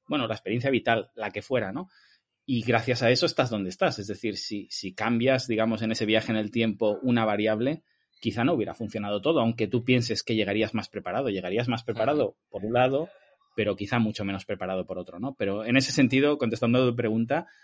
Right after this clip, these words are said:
Speaker 1: te diría que, que todavía lo potenciaría más, no, no menos.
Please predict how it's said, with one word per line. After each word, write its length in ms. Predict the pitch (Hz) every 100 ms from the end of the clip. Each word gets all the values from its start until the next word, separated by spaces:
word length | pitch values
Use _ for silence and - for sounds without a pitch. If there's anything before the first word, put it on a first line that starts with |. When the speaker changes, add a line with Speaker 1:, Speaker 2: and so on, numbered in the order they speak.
| _ _
Speaker 1:
te 140 | - 107
diría 380 | 107 110 123 131
que, 540 | 113 104 101 98 - _ -
que 120 | 113
todavía 920 | 113 110 110 117 123 135 127 110 104 107
lo 180 | 113
potenciaría 560 | 107 110 107 107 107 110
más, 420 | 101 95 - - -
no, 380 | 101 101 98
no 180 | 95 101
menos. 460 | 92 80 82 -